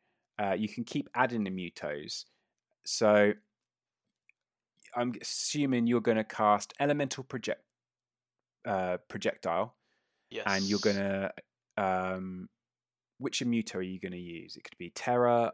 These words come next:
Speaker 1: alter range, increase A P.
Speaker 2: Ooh.
Speaker 1: So you basically, it's like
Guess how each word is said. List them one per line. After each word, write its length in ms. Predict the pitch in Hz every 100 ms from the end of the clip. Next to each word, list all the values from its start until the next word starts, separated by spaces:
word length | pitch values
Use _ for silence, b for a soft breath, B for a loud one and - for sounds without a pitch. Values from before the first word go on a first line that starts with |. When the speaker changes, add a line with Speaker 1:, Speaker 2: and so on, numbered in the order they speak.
| -
Speaker 1:
alter 320 | 113 110 - 95
range, 800 | 107 110 107 107 107 104 - b b b b
increase 420 | 104 - 110 - -
A 220 | 107 101
P. 520 | 104 - 120 120 113 _ _ _ _ _ _ _ -
Speaker 2:
Ooh. 680 | 165 208 247 220 110 107 107 _ _ _ _ _ _ _ _ _ _ _
Speaker 1:
So 160 | - 104
you 60 |
basically, 520 | 123 113 - - 104
it's 140 | - 165
like 340 | 165 - -